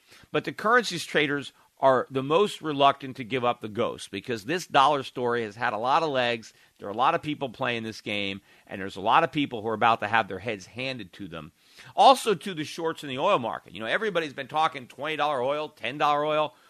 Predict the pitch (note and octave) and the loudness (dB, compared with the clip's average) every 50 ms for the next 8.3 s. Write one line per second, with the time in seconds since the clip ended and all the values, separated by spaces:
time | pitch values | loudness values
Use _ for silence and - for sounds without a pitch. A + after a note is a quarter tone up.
0 | _ _ - D3+ G#3 A3+ - C#3 D#3+ G3 G3 F3+ F3 A3 A#3+ - - - A3+ A#3 | _ _ -4 -4 -4 -4 -2 -4 -4 -2 -2 -2 -2 -4 -6 -4 0 4 4 4
1 | A3+ G#3 G3+ G#3 F3 F#3 G3+ G#3 G#3 F3+ G3 G3 E3+ - G3+ F#3+ - F#3 D3+ F#3 | 4 4 4 2 2 2 0 -2 0 2 2 0 0 -2 -8 -10 -10 -8 -4 -2
2 | F#3 F#3+ F#3 G3 A3 G#3 F3+ D#3 D3 D3+ C#3+ - - _ _ _ _ _ _ _ | 0 0 2 0 0 0 0 -2 -2 -4 -8 -12 -18 _ _ _ _ _ _ _
3 | - B2+ C#3 C#3 C3+ C3 B2+ A#2+ - D#3+ C#3 A#2 A#2 A2+ - - D3 F3 E3 D3+ | 0 4 4 6 6 4 2 0 -2 -4 -6 -4 -4 -6 -6 -6 -4 -4 -4 -4
4 | C3+ B2+ C#3 E3 F#3+ G3 F#3 F3 E3+ E3+ D3+ C#3+ C#3+ A#2 - C#3 D3 D#3+ D#3+ - | -4 -2 0 2 2 2 2 2 0 0 -2 -4 -6 -4 0 2 4 4 4 2
5 | - C#3+ B2 A#2+ A#2+ - A#2+ G#2+ G2+ C3 C3+ D3+ G3+ - - - C#3+ D#3 D3+ - | 2 2 2 2 0 -2 -6 -4 -2 2 4 4 4 2 0 -6 -6 -6 -6 -6
6 | - A#3+ C4 B3 A#3+ F#3+ E3 D3+ A#2+ B2+ C3+ D#3 F3 G3+ G3+ - G3 F3 C#3+ - | -4 -4 -4 -4 -4 -8 -8 -8 -6 -4 -2 0 0 0 -2 -4 -8 -12 -10 -10
7 | - - E3 - - - - E3+ D#3+ E3 D#3+ - - D#3+ D#3+ D#3 C3 C#3 D3 B2+ | -10 -10 -10 -10 -12 -8 -4 -2 -2 -2 -2 -6 -6 -6 -6 -6 -6 -6 -8 -6
8 | - D3+ D3 C#3+ C#3 C3+ | -4 -4 -2 -2 -2 -4